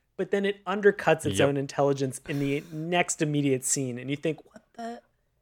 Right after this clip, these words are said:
Speaker 1: I mean, to, to our point, that sea serpent pet is what killed, uh, Dale Arden.
Speaker 2: Yeah.
Speaker 1: Like, he's, that thing is the, like, the creature that flipped the switch
Speaker 2: Yeah.
Speaker 1: and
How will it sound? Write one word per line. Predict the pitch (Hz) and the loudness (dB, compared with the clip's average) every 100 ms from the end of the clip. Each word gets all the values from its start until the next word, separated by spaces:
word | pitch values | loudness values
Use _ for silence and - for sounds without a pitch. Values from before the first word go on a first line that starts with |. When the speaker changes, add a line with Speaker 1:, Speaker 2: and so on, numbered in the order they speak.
| _ - | _ 2
Speaker 1:
I | |
mean, | 226 - _ _ _ | 2 0 _ _ _
to, | - 226 240 _ _ | -2 -2 -2 _ _
to | - 277 | 0 4
our | 247 | 6
point, | 202 - 196 247 - _ | 4 0 -2 -2 -6 _
that | 180 208 | 2 2
sea | - 202 | 2 -2
serpent | - 175 160 147 | 0 0 0 -4
pet | - 151 180 - _ | -2 0 2 -2 _
is | 170 156 135 | 2 2 2
what | 139 131 - | 2 2 0
killed, | - 139 127 117 113 - _ _ _ _ _ _ _ _ | 0 4 6 4 0 -12 _ _ _ _ _ _ _ _
uh, | 113 110 | -12 -10
Dale | 120 147 131 | 0 4 6
Arden. | 143 117 98 _ _ _ - | 4 -2 -6 _ _ _ -6
Speaker 2:
Yeah. | 98 | 0
Speaker 1:
Like, | 139 - _ - | 0 -2 _ -2
he's, | 214 196 - _ _ | 0 0 -6 _ _
that | 165 202 220 | 0 2 4
thing | 220 | 4
is | 202 151 | 4 0
the, | 143 - _ - | -8 -20 _ 0
like, | 127 - | 2 0
the | |
creature | 139 175 151 143 | -2 -2 2 2
that | 127 | 2
flipped | - - 147 | -2 0 0
the | - | 0
switch | - 143 123 - | 2 4 4 2
Speaker 2:
Yeah. | 104 131 | 2 2
Speaker 1:
and | 131 123 120 | 2 0 -8